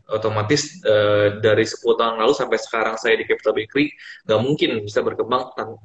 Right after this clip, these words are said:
hanya dengan saya sendiri gitu. Pasti butuh tim, tim yang bisa membantu saya bisa sampai sekarang.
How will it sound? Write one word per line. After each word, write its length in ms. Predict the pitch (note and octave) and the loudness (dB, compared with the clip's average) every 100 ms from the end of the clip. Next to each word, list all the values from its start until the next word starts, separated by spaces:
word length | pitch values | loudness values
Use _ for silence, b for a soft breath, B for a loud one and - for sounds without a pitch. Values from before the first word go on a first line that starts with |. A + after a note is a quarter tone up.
| - | -8
hanya 160 | B2 B2 | -2 0
dengan 240 | A#2 A#2 | 0 -2
saya 80 | A2+ | -6
sendiri 400 | A#2 C#3 A#2+ G#2+ | -2 2 2 -2
gitu. 240 | F#2+ F#2 B B B | -4 -6 B B B
Pasti 320 | G#2+ - C#3+ | -6 -2 0
butuh 480 | A#2 - B2 - - | 0 2 0 0 -2
tim, 400 | C3+ A2 G2+ - B B - | 0 0 -6 -10 B B -4
tim 160 | C3 | 0
yang 240 | C3+ A#2+ A2 | 2 0 0
bisa 160 | A2 | -2
membantu 320 | A2+ G#2+ G#2 G#2+ | -2 0 0 0
saya 240 | A2 A2+ | 0 0
bisa 240 | B2+ - | 2 -2
sampai 320 | A2 G#2+ A#2 A#2+ - - | -4 -4 -2 -4 -6 -18
sekarang. 560 | - G#2+ G#2+ G#2 G#2 | -6 -2 0 0 -2